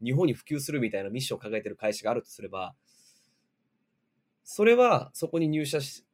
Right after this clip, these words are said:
すればなんかなんとなくですけど、自分の価値も含めてできるんじゃないかなと思うんですけどね。なんか例えば、えー、A企業がリモートワーク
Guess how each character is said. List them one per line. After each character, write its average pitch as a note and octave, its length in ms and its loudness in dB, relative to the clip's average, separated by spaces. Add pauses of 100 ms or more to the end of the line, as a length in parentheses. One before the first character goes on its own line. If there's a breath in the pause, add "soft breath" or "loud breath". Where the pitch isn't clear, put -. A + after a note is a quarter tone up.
(240)
す - 160 -12
れ F#3+ 60 4
ば B2+ 100 6
な A#2 100 2
ん - 20 -2
か G#2+ 60 -4
な A2+ 120 -2
ん C3 60 -2
と D3 80 -2
な C#3+ 80 0
く A2+ 80 -8
で F#2+ 60 -8
す - 100 -14
け G#2+ 80 -8
ど、 G2+ 320 0 (400)
自 B2 160 -6
分 C3+ 80 -4
の C3 80 -2
価 D3 140 -6
値 C#3 120 -10
も G2 100 -6
含 - 200 -10
め G2 80 -4
て F#2 340 -8 (760)
で B2+ 180 0
き D3 80 -2
る D3 80 0
ん A2+ 40 -4
じ G2 80 -6
ゃ G2+ 40 -2
な G2 60 -4
い F#2+ 40 -10
か G2 100 -12
な F#2 120 -10
と F#2 100 -12
思 F#2+ 200 -12
う - 20 -12
ん F2+ 40 -16
で E2+ 60 -16
す - 120 -20
け - 60 -20
ど - 80 -20
ね。 B2 220 -12
な D3+ 120 -8
ん C3+ 80 -6
か C#3 120 -2
例 E3+ 100 2
え D3+ 40 0
ば、 A2+ 320 2 (440)
え G2+ 540 -4
ー、 - 80 -2
A C#3+ 140 4
企 C#3 180 -6
業 G2 160 0
が G#2+ 300 0
リ G#2 100 -6
モ A2 140 -6
ー - 20 -4
ト C#3 120 -6
ワ C#3 100 2
ー B2+ 40 -2
ク G2+ 320 -6